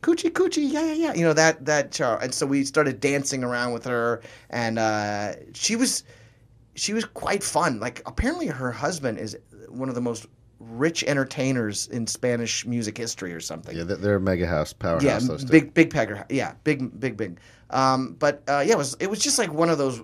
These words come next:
Speaker 1: lucky random things that I was like, "All right, I'm involved in this. This is good." And I try to be very clear when I'm like, say he did a sketch on The Tonight Show, 'cause I wanna be transparent. I don't wanna, like, you know how people, like, I just, <laughs> I was just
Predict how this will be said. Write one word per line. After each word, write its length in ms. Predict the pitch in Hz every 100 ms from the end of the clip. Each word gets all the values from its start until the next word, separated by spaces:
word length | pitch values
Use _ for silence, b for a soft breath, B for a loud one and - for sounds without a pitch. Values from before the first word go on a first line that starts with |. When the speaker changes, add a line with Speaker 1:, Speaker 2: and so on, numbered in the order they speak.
| - _ -
Speaker 1:
lucky 400 | 131 143 - 139
random 580 | 117 120 120 120 113 110
things 420 | - 110 90 92
that 120 | 101 92
I 80 | 95
was 120 | 98
like, 240 | 90 87
"All 60 | 127
right, 160 | 107
I'm 80 | 117
involved 360 | 120 110 107 98
in 80 | 104
this. 240 | 101 -
This 160 | 131 123
is 100 | 95
good." 260 | 113 110 B B
And 120 | - 185
I 40 |
try 220 | 185 190
to 60 | 185
be 100 | 170
very 200 | 160 151
clear 320 | 147 151 139
when 120 | 123
I'm 60 | 120
like, 240 | 120 113 b b b b b
say 300 | - - 151
he 180 | 143 165
did 180 | 160 147
a 100 | 135
sketch 680 | - - - 160 175 - -
on 120 | 139
The 80 | 127
Tonight 380 | - 127 123 113
Show, 240 | - 87
'cause 160 | 85 123
I 60 | 151
wanna 200 | 175 160
be 100 | 147
transparent. 720 | - 135 113 - 120 92 95
I 60 |
don't 180 | 110 123
wanna, 240 | 123 110 104
like, 360 | 98 92 - _ b b
you 140 | 226
know 60 | 185
how 160 | 135 117
people, 420 | - 123 123 113
like, 160 | 113 117 - -
I 80 | 147
just, 320 | 160 - -
<laughs> 60 | -
I 60 | -
was 180 | - -
just 220 | 151 -